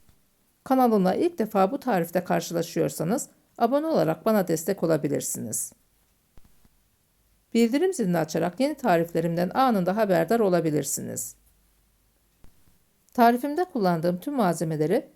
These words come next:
videonun altındaki açıklamalar bölümünde bulabilirsiniz. Tarifimi sevdiklerinizle, arkadaşlarınızla paylaşabilirsiniz. Gördüğünüz gibi kıyır kıyır muhteşem bir kurabiye oldu.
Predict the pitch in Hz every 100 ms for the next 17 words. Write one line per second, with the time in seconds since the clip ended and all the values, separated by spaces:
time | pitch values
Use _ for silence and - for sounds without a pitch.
0 | _ 254 254 277 349 349 185 180 180 170
1 | 196 220 247 220 220 233 247 190 156 160
2 | 151 180 160 147 143 139 - 131 104 -
3 | - - _ _ _ _ _ _ - -
4 | _ _ _ _ _ - 247 220 214 180
5 | 175 262 254 262 247 240 208 175 180 -
6 | 240 240 240 240 240 233 202 170 170 226
7 | 170 165 170 156 151 147 139 120 - -
8 | _ _ _ _ _ _ _ _ _ _
9 | _ _ - - _ _ _ _ _ _
10 | 240 254 311 349 330 165 180 277 247 190
11 | 170 170 190 240 254 247 254 180 185 -
12 | 175 160 156 147 139 131 -